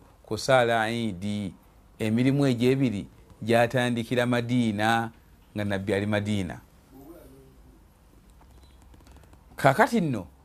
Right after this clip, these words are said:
ne tugamba nti nno, abagamba nti nno baali bamulagira kusaala swala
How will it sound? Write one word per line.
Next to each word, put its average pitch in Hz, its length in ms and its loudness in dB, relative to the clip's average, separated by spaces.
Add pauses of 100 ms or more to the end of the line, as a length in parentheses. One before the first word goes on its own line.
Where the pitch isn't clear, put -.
(420)
ne 127 120 0
tugamba 226 520 2
nti 180 180 -4
nno, 180 240 -2 (640)
abagamba 262 800 4
nti 202 200 -4
nno 226 340 -2
baali 202 360 2
bamulagira 190 520 0
kusaala 175 520 0
swala 165 460 0